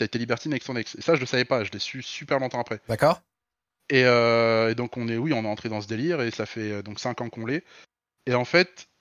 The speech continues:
Speaker 1: ce qu'on cherche aujourd'hui, c'est pas comme le, celui d'avant, c'est rencontrer des gens et baiser, c'est se faire des amis,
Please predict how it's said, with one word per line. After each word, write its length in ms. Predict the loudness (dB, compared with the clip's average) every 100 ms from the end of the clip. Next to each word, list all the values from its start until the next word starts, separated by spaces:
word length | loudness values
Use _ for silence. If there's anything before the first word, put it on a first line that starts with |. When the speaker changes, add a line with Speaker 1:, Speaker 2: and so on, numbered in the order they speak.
| _
Speaker 1:
ce 120 | -16
qu'on 180 | -4 -2
cherche 360 | 2 4 4 2
aujourd'hui, 400 | -4 -4 -6 -8
c'est 220 | -4 -2
pas 400 | -4 6 10 10
comme 280 | 8 2 2
le, 100 | -2
celui 220 | -4 0
d'avant, 280 | 2 2 0
c'est 200 | -4 -6
rencontrer 380 | -4 -4 -6 -6
des 120 | -2
gens 140 | -2 -2
et 40 |
baiser, 300 | -2 -2 -2 -6 -20 -20 -10
c'est 160 | -6
se 100 | -2 2
faire 200 | 2 2
des 220 | 2 2
amis, 280 | 2 0